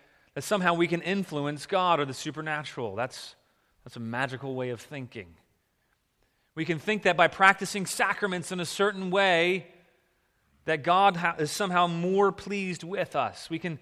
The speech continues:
we can think that if we, if we use a certain liturgy, a certain way of acting or doing, if we just have enough quiet times in the morning, if we have one every day, then God will be pleased with us. And that's a,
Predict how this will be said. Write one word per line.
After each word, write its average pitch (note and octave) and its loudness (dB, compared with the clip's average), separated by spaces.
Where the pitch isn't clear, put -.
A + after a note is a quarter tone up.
we F3 -4
can F3+ 0
think A3+ 2
that G#3 6
if F3 2
we, F#3+ 0
if - -12
we F#3+ -6
use G3+ 0
a G3 2
certain G#3+ 2
liturgy, G#3+ 6
a D3+ 4
certain G#3 0
way G3+ 4
of F#3 0
acting G3+ 2
or F#3 2
doing, F#3+ -2
if E3+ -2
we F#3 0
just C4+ 6
have G#3 6
enough G3 6
quiet A#3 6
times E3+ 4
in E3 -4
the E3 0
morning, G3+ 2
if E3 0
we F#3 0
have F#3+ 6
one F3+ 4
every G#3+ 6
day, F#3 8
then F#3 0
God G3+ 4
will A3 0
be G#3+ 0
pleased C4+ -2
with G3+ -4
us. F3+ 4
And F#3+ -4
that's G3 2
a, G3+ 6